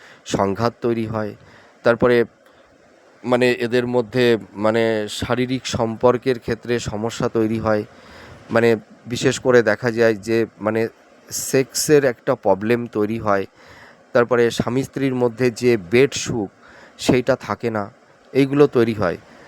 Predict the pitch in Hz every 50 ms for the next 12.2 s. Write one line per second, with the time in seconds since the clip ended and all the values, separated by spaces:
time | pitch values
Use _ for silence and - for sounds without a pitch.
0 | - - - 156 165 156 135 101 85 - - - - - 117 113 117 120 117 117
1 | 123 117 120 120 117 - 120 117 120 117 - - 120 107 - 117 120 120 110 101
2 | 104 101 104 110 110 107 104 107 104 110 107 101 87 92 101 107 98 113 110 107
3 | 101 - 101 101 101 98 101 101 92 90 - - _ - - - - _ - 117
4 | 117 120 117 - - 117 117 120 117 - 127 123 123 113 117 117 110 120 120 117
5 | 117 113 - _ _ - - - _ - 110 110 110 110 107 107 113 113 113 113
6 | 117 110 107 - - - 117 117 117 120 120 117 113 - - 117 110 110 110 107
7 | - 113 110 110 107 107 104 - _ _ _ - - _ - - 117 113 113 110
8 | - 107 107 107 117 117 117 113 - 113 113 113 113 113 113 110 107 98 _ -
9 | 107 104 113 113 110 107 107 98 101 101 101 104 113 107 - - 110 107 113 120
10 | 123 127 113 107 113 104 107 110 110 104 98 - - - - - - - - -
11 | - - 156 147 - - - 165 147 - 156 151 135 127 123 120 117 127 127 127
12 | 127 117 107